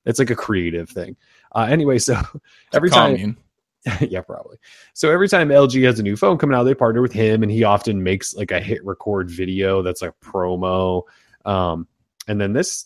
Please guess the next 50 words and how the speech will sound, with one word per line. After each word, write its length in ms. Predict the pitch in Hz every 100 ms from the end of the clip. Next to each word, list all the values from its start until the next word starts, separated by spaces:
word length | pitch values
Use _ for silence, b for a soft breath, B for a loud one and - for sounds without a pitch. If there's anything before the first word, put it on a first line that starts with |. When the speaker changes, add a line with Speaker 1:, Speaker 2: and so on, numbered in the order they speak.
| _
Speaker 1:
time 400 | - 113 101 95
for 140 | 107
the 100 | 92
V 220 | 87 98 92
thirty, 260 | 156 170
he 80 | 104
seems 240 | 104 117
to 60 | 98
be 100 | 101
having 300 | 104 101 95
some 180 | - 95
sort 160 | 104
of 120 | 87 -
contest 640 | - 107 98 - - -
where 60 | 95
people 220 | 107 95
are 160 | 90
uploading, 420 | 101 - 98 98 95
like, 140 | 90
the 60 | 95
most 160 | 90
random 720 | 87 87 87 85 87 90 95
content 560 | 90 90 82 85 90 90 _
<laughs> 80 | -
e-, 180 | 95 -
ever. 500 | 123 104 123 135 131 -
Like, 200 | 110 131
we, 120 | 147
you 160 | 131
and 100 | 175
I 60 | 147
watched 360 | 117 120 120 117
a 40 |
bunch 240 | 110 98
of 100 | 107
it, 120 | 101 90
and 60 |
we, 200 | 98 101
we 100 | 98
still 300 | 110 - 113
don't 160 | 101 95
know 80 | 92
what 100 | 95
the 60 |
hell's 320 | - 104 98
going 260 | 98 87 92
on. 160 | 95 90 _ b b b b b
Uh, 200 | 123 -
so 160 | - 175
anyway, 440 | 202 131 113 104